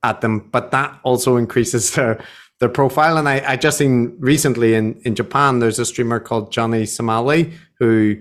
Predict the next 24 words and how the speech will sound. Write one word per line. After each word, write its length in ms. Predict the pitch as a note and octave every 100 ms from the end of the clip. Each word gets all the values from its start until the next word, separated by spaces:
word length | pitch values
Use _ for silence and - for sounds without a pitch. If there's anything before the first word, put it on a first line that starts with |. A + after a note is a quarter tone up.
| - _ _ _ -
travels 320 | C#3+ C3+ A#2+
around, 600 | B2 B2 A#2+ A#2 A2+ G#2+
was, 400 | A2 A2+ G2+ -
was 260 | B2 A2 -
making 320 | B2 A#2 A2+
comments 460 | - A#2+ A2+ G#2 -
about 280 | A2 G#2+
Hiroshima 680 | - A2 G#2+ - A2 G#2+ G#2+
and 260 | G#2 G2+ -
Nagasaki 760 | A2+ G2+ G#2 A2+ G2+ A2 G#2+
on 180 | G2+ G2+
the 260 | G2+ G2 G2 - _ _ _
train 300 | - B2+ A#2
in 120 | G#2+
Japan, 560 | G#2 - A2 G2+ G2+ G2 - _ _
and, 440 | - A#2 A2+ A2 A#2
y-, 460 | B2+ C3+ D#3 D3+ -
you 220 | D#3 B2+
know, 140 | A2+ G#2+
streaming 480 | - D3 C3+ C3
it 200 | B2+ B2 -
and 460 | A#2+ A2+ A2+ A2+ -
generating 540 | C3+ C#3 B2+ B2+ A#2+ A2+
offense. 400 | G#2 A#2+ G#2+